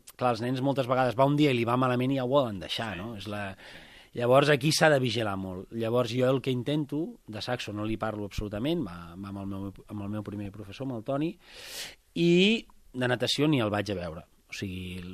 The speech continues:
Speaker 1: si l'he anat, si fa alguna competició que farà ara, doncs, potser hi aniré, saps?
Speaker 2: Home, ja has d'anar-hi.
Speaker 1: Sí, però és important
Speaker 2: També has de mantenir l'equilibri tu, eh?
Speaker 1: Sí,
Speaker 2: És molt difícil,
Speaker 1: però
Speaker 2: eh?
Speaker 1: és important, ell també és molt, molt autoexigent i sap,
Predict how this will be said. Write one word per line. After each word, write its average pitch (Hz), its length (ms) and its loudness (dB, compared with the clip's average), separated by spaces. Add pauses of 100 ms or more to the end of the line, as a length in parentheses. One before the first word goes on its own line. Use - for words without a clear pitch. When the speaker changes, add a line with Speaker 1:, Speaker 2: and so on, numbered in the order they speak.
(220)
Speaker 1:
si - 220 -8
l'he 107 100 -4
anat, 110 560 0
si - 140 -8
fa 117 140 -2 (100)
alguna 113 320 -4
competició 110 420 -6
que 113 80 -2
farà 113 300 -2
ara, 170 160 6
doncs, 107 320 -10 (240)
potser - 260 -6
hi 107 60 -2
aniré, 95 320 -2
saps? 123 260 -4
Speaker 2:
Home, 85 140 -8
ja 65 140 -10
has 69 80 -20
d'anar-hi. 65 500 -12
Speaker 1:
Sí, 143 240 -4 (180)
però 156 220 4
és 175 80 2
important 185 720 0 (160)
Speaker 2:
També 107 180 -6
has 131 140 -4
de 170 80 -4
mantenir 104 340 0
l'equilibri 85 480 -2
tu, 120 240 -2
eh? 80 140 -4
Speaker 1:
Sí, 113 160 2
Speaker 2:
És 160 80 2
molt 185 180 10
difícil, 120 400 4
Speaker 1:
però 135 140 -2
Speaker 2:
eh? 165 80 2
Speaker 1:
és 190 80 4
important, 180 720 4 (400)
ell 151 240 0
també 160 340 4
és 123 140 0
molt, 135 560 4
molt 131 260 4
autoexigent 120 880 -4
i 117 220 -8
sap, 151 320 2